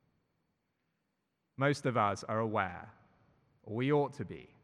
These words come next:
that we have little to no power over our masters, but they can wield great and terrible power over us. And this reminds us of our essential lack of power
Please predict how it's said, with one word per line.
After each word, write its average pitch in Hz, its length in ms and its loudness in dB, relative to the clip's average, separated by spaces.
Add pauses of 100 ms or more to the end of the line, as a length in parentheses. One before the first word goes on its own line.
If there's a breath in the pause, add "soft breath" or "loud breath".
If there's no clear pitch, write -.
(800)
that 127 60 -6
we 131 80 0
have 127 180 2
little 165 300 0
to 160 100 0
no 147 340 4
power 123 460 0
over 113 300 0
our 110 140 2
masters, - 800 -6 (560 soft breath)
but 127 120 -2
they 151 220 0
can 143 240 -6
wield 135 480 -2
great 147 460 0
and 131 200 -2
terrible 127 480 2
power 107 580 0
over 104 360 -6
us. 92 240 -12
And 120 100 -4
this 135 160 -6
reminds 143 680 2
us - 460 -16 (880 soft breath)
of 120 140 -4
our 131 220 2
essential 165 720 -4
lack 160 340 0
of 143 220 -4
power 113 500 -2